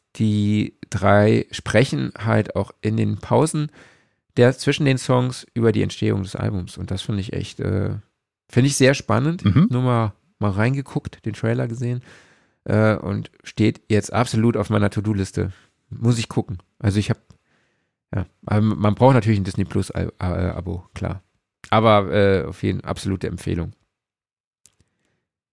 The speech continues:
Speaker 1: Es gibt ja auch so geile andere Musikfilme, ne? Das ist ja auch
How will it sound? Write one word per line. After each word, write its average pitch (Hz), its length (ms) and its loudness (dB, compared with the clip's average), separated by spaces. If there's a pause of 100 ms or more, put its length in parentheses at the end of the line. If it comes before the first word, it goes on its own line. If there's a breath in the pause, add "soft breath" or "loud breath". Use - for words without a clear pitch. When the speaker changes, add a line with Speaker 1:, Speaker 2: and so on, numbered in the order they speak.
(340)
Speaker 1:
Es - 140 -8
gibt 117 160 0
ja 110 60 4
auch 95 80 2
so 117 160 0
geile 131 420 2
andere 127 320 -2
Musikfilme, 101 880 -4
ne? 123 100 0
Das 147 140 -2
ist - 120 -8
ja 123 120 -2
auch 110 120 -8